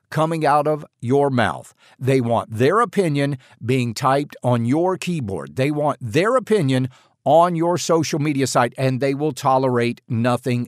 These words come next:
else. It's a sad day in the United States of America when our government openly, openly violates our First Amendment,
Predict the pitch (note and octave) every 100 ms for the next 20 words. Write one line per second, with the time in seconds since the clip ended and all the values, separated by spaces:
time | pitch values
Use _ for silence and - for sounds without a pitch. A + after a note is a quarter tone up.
0 | - C3 D#2+ - - - - _ _ _
1 | _ _ _ _ _ _ _ _ _ _
2 | _ _ _ - G#2+ - - D3 E3+ D3
3 | C#3+ D3 C#2 - _ _ _ - G#2 G2
4 | G#2 D3 D#3 - E3 D3 D3 C3+ C3 F2+
5 | - - - - C3 C3 B2 E3+ G#3+ D#3+
6 | D3 A#2 F#2+ E2+ _ _ _ - E3+ G#3+
7 | G#3+ E3+ G#2+ C#2+ B1 _ _ _ _ -
8 | E3+ A#3+ B3+ A3+ - E3 C#3 A#2 G2 E2
9 | F#2 G2+ _ _ _ - G2 D#3+ G3 F3
10 | A#2 F#2+ G2 G2 - _ _ - C3 C#3+
11 | D3+ - D#3+ D#3+ - C#3+ C#3+ A#2 D#2